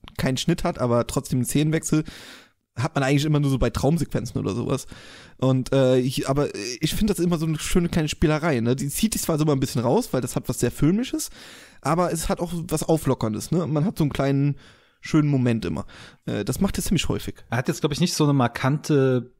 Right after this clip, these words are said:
Speaker 2: Bild-, beziehungsweise Filmsprache, wie zum Beispiel ein Tarantino oder andere Regisseurinnen, Regisseurinnen, wo du schon beim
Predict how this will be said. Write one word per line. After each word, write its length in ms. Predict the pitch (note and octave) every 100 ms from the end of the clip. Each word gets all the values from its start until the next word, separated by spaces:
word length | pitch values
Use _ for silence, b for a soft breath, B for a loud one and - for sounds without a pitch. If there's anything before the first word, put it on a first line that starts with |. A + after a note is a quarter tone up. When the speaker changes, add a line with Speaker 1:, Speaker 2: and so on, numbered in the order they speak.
| _ _ -
Speaker 2:
Bild-, 420 | B2 E3 F3+ E3+
beziehungsweise 540 | B2+ - C3+ A#2 G#2+ G2+
Filmsprache, 760 | - D3 F3+ - C#3+ C#3+ C#3
wie 80 | B2+
zum 160 | C3+
Beispiel 340 | A#2+ A#2+ - B2+
ein 520 | B2 B2 B2 B2 A#2+
Tarantino 800 | - A2+ A2+ - F#3 G3 G3 F#3+
oder 460 | - A#2+ A2+ A2+ A2
andere 380 | B2+ C3+ C3 B2+
Regisseurinnen, 520 | A#2+ - C3 B2+ B2
Regisseurinnen, 640 | A#2+ A#2 C#3 B2+ C3+ C3+
wo 80 | A#2+
du 80 | A#2+
schon 220 | - A2+
beim 240 | A2+ A2